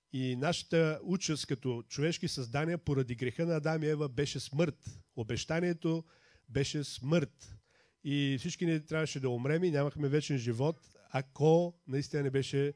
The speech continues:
плана на Бог да изпрати своя единороден син Исус Христос, да дойде на земята, да, а, живее, а, тридесет и три годишен живот на правда, святост и чистота. От друга страна, а, неговото служение, тригодишно служение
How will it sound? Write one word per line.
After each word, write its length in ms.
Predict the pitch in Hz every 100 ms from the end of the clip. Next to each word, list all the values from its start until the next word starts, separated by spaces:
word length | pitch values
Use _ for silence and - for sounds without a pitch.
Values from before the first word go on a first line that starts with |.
| _ _ -
плана 280 | 135 143 165
на 120 | 175
Бог 240 | 143 151 139
да 80 |
изпрати 420 | 127 - 139 135 127
своя 280 | - 143
единороден 460 | 147 147 151 160 160
син 200 | - 175
Исус 260 | 151 170 -
Христос, 560 | 175 - 180 170 - - - _
да 80 | 113
дойде 260 | 123 160 175
на 100 | 175
земята, 580 | 175 175 180 185 180 180 - _ _
да, 540 | 120 120 120 117 110 107 - -
а, 400 | 113 107 98 95 95
живее, 640 | 104 123 113 160 180 175 175 - -
а, 140 | 143
тридесет 340 | - 156 180
и 120 | 175 147
три 120 | 170
годишен 380 | 165 175 180 147
живот 340 | 151 170 170
на 60 | 160
правда, 440 | - 165 170 165
святост 460 | - 156 170 175 170
и 60 |
чистота. 520 | - 160 175 160 185 202 _ - - - -
От 100 | 104
друга 200 | 151 156
страна, 580 | - 165 165 165 165 - -
а, 80 | 135 123 117 110 107
неговото 380 | 127 147 147 143
служение, 480 | 139 123 147 147 135
тригодишно 560 | - 147 143 147 143
служение 600 | 123 123 120 147 151 143